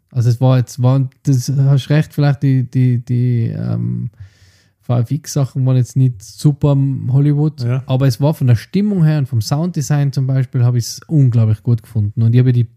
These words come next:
Speaker 1: das Buch ist ja Wahnsinn.
Speaker 2: Da spielt der Klaas Häufer Umlauf mit, oder?
Speaker 1: Ja, auch gut, äh,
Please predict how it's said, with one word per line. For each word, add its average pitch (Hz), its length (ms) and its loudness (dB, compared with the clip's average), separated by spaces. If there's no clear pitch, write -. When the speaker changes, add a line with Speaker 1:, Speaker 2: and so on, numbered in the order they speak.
Speaker 1:
das 117 240 -6
Buch 135 320 -2
ist 120 120 -2
ja 113 180 0
Wahnsinn. 131 520 -2
Speaker 2:
Da 127 60 -8
spielt 147 200 -8
der 139 80 -4
Klaas 147 300 -4
Häufer 135 180 -2
Umlauf 123 280 -2
mit, 104 180 -4
oder? 135 240 -4
Speaker 1:
Ja, 110 160 2
auch 104 200 0
gut, 107 300 -2
äh, 98 220 2